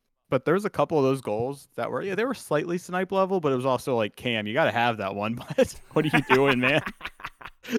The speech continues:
He had, I forgot who scored our, our fourth goal to take the lead. I think it was that goal. Uh, they picked the top corner, and I, I think he,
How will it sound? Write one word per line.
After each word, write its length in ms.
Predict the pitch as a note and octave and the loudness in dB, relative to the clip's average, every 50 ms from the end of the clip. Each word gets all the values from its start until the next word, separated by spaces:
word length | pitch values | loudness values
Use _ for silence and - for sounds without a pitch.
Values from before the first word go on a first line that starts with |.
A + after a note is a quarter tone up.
| - - | -4 -4
He 160 | G#3 - A#3 | -2 2 2
had, 140 | C4 A3+ - - - - - D#3+ - - - | 2 2 0 -8 -20 -18 -16 -16 -14 -4 -4
I 80 | D#3+ D#3+ | -2 -2
forgot 240 | F3+ F3 G#3 G#3 A3 | 0 2 2 2 2
who 80 | G#3 | 0
scored 320 | - - - E3+ E3 D#3+ D3+ | -2 -2 2 4 4 6 6
our, 260 | C#3+ C#3 C3+ C3+ - _ _ _ _ - | 4 4 2 0 -4 _ _ _ _ -4
our 80 | C#3+ B2 | -4 -4
fourth 360 | - - - D3 C#3+ C#3 - - | -4 0 2 4 4 4 4 2
goal 200 | C3 B2 B2 A#2 | 4 4 4 4
to 80 | A2+ | 2
take 240 | - - B2+ A#2+ - | 0 0 0 0 0
the 80 | A#2+ A2+ | -2 -2
lead. 400 | A2 A2 A2+ A2 G#2+ G2+ - - _ _ _ _ _ _ _ - | 0 0 0 -2 -2 -4 -6 -10 _ _ _ _ _ _ _ -10
I 60 | A2 | -6
think 160 | C#3 D3 D#3 | -6 -4 -2
it 20 | |
was 140 | C#3+ B2 G#2 | -4 -2 0
that 260 | B2 A#2 A2 - - | 0 0 0 0 -2
goal. 380 | - A2+ A2 G#2+ G2+ G2 G#2 - _ _ _ _ _ _ _ _ _ _ _ _ _ - | -2 0 2 2 2 0 -2 -6 _ _ _ _ _ _ _ _ _ _ _ _ _ -2
Uh, 280 | A2+ A2 A2 G#2+ G#2 G#2+ | 0 2 2 2 0 0
they 140 | A#2+ A#2+ | -2 -2
picked 240 | - - E3+ F3+ - | 0 0 -2 -2 0
the 80 | - G#3+ | -2 -4
top 280 | - D3 C3 B2+ - - | 0 2 0 0 0 -2
corner, 440 | - A#2 A#2+ B2+ C3+ C#3 C3+ C3 - - | -6 -4 -4 -2 -2 -2 -2 -4 -4 -4
and 360 | A#2 A2 A2 G#2+ G#2 G#2 - - _ _ - | -4 -4 -2 -4 -4 -6 -8 -12 _ _ -16
I, 80 | - - _ - | -16 -16 _ -8
I 60 | B2+ | -8
think 240 | - - F#3+ A3 - | -4 -2 -4 -4 -4
he, 240 | - B3+ A3 - | -4 -8 -8 -8